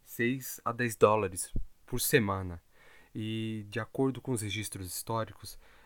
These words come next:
é, o primeiro Dia da Mulher foi celebrado em mil novecentos e oito, em maio ainda. Não foi nem em março, foi em maio, hum, onde mais de mil e quinhentas mulheres se uniram em prol da igualdade política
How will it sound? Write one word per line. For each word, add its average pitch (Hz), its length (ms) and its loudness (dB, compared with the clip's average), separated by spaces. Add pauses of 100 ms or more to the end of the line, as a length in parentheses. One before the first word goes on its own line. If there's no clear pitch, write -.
é, 101 440 -2
o 107 120 -6
primeiro 117 320 0
Dia 127 140 2
da 123 140 2
Mulher 117 500 2 (180)
foi - 140 -14
celebrado 123 760 0
em 202 40 0
mil 131 260 2
novecentos 117 420 -4
e 151 60 2
oito, 101 260 2 (460)
em 113 60 0
maio 127 520 2
ainda. 87 380 -6 (180)
Não 95 140 -6
foi 110 160 -6
nem 104 180 -6
em 147 140 2
março, 104 540 4
foi 98 140 -4
em 104 140 -6
maio, 98 400 4 (640)
hum, 101 260 -6 (360)
onde 113 320 -2
mais 120 200 0
de 123 120 2
mil 123 160 6
e 175 40 6
quinhentas 156 320 -2
mulheres 117 380 -4
se - 140 -4
uniram 117 440 0 (300)
em 110 60 -8
prol 110 240 2
da 123 160 -2
igualdade 139 560 8
política 151 720 0